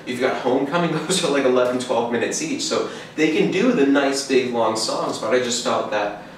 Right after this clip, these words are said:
for that song, there wasn't enough in it. It wasn't a song that, even if it was, like,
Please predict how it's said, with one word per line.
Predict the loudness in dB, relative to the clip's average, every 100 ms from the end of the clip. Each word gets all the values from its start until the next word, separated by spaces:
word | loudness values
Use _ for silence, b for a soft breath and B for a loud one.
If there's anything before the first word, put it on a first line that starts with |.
| B -6
for | -2
that | 0 2 0 0
song, | 0 0 0
there | 0
wasn't | 2 2 2 -2
enough | -2 -2 -2 0
in | 0
it. | 2
It | 2
wasn't | 2 2 2
a |
song | 2 0 0 0
that, | 0 0 -2
even | 0
if | 0
it | 0
was, | -2 0
like, | 0